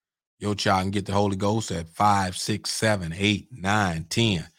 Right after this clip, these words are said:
eleven, twelve, thirteen, fourteen, fifteen, sixteen, seventeen, eighteen, and on up.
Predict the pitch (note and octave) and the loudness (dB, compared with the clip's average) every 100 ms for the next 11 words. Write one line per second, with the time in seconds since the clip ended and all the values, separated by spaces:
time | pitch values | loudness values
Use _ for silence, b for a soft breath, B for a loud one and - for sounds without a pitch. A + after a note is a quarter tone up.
0 | _ _ _ - G2 A2 F2+ E2 - A#2+ | _ _ _ -2 2 4 2 -4 2 4
1 | F2+ E2 A2+ A#2 G#2 F2+ F2 A#2+ A#2 G2 | 4 4 4 4 2 -4 0 4 2 2
2 | F2+ F2 A#2+ A2 G#2 F#2 - B2+ A#2 - | -6 -2 0 0 0 -4 2 2 2 -2
3 | F#2 E2 B B - - A#2 A2+ G#2+ A#2 | -2 -2 B B -8 2 2 2 0 0
4 | A2 A#2 A#2+ F2 G2+ D#2+ - _ _ _ | 2 4 2 2 -2 -2 -6 _ _ _
5 | _ _ _ _ - F2+ G2+ A2+ A#2+ B2 | _ _ _ _ -6 2 4 4 6 4
6 | G2 - | 2 -2